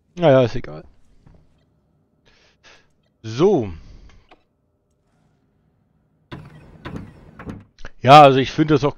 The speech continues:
cool, dass hier die Tür mitgezogen wird, dass man die Ecke hier nutzen kann, ne? Das finde ich schon, ist schon nietze gemacht. Ja, ähm, ich hoffe, ich hab das, also das Problem mit meinem Headset, dass es immer zu Hause wird, ist auch noch nicht gefallen, aber ich hab die S-Taste geklebt.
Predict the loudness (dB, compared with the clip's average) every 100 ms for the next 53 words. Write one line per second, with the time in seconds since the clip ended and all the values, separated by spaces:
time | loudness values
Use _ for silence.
0 | -10 -4 -2 -2 -4 -6 -6 -8 -8 -8
1 | -8 -10 -10 -12 -10 -12 -10 -10 -8 -8
2 | -8 -10 -10 -12 -18 -18 -14 -12 -14 -16
3 | -18 -18 -18 -18 -18 -18 -20 -20 -20 -18
4 | -18 -18 -20 -20 _ _ _ _ _ _
5 | _ _ _ _ _ _ _ _ _ -20
6 | -20 -20 -20 _ _ -20 -16 -16 -16 -18
7 | -18 -8 -8 -6 -4 0 0 -2 0 4
8 | 6 6 4 2 0 -2 -10 -10 -14 -16
9 | -8 -4 -4 -4 -6 -4 -8 -6 -8 -6
10 | -6 -8 -12 -12 -4 -2 0 0 0 0
11 | -2 -4 -2 -4 -4 -10 -12 -12 -8 -6
12 | -6 -6 -12 -10 -6 -4 -4 -6 -8 -8
13 | -2 0 0 -4 -4 -8 -6 -6 -6 -4
14 | -4 -6 -14 -12 -10 -10 -12